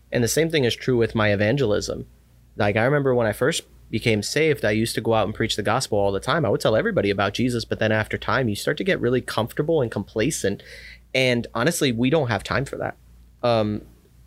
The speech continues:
for example, in Second Timothy two one, um, he, he's talking to Timothy and he's telling him, "You then, my child, be strengthened by the grace that is in Christ Jesus, and what you have heard from me in the presence of many witnesses, and trust to faithful men who will be able to teach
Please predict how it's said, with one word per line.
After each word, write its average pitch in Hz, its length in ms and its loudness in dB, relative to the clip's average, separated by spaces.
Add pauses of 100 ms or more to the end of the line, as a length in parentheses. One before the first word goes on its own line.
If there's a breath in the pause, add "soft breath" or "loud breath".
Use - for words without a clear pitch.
(200)
for 131 140 2
example, 120 380 2
in 113 60 0
Second 127 260 0
Timothy 120 360 0
two 113 200 0
one, 107 380 2 (720)
um, 107 300 2 (280 loud breath)
he, 131 180 2
he's 127 260 0
talking 131 300 0
to 107 80 -2
Timothy 147 340 2
and 110 100 4
he's 110 120 -2
telling 120 240 2
him, 107 180 2 (300 loud breath)
"You 139 240 0
then, 147 220 4
my 123 180 2
child, 127 360 2
be 117 80 0
strengthened 131 420 0
by 120 100 2
the 107 100 2
grace 110 340 2
that 113 100 4
is 107 120 2
in 104 80 -2
Christ 104 360 0
Jesus, 123 440 0 (220 loud breath)
and 123 120 2
what 135 180 2
you 151 60 2
have 135 100 0
heard 156 200 0
from 135 120 0
me 117 100 2
in 107 60 2
the 113 60 0
presence 113 320 0
of 110 60 2
many 107 140 2
witnesses, 135 440 2
and 110 120 0
trust - 400 0 (140)
to 120 140 0
faithful 107 480 0
men 127 260 2 (280 loud breath)
who 135 60 2
will 127 80 2
be 120 160 2
able 120 120 2
to 113 120 2
teach - 380 -2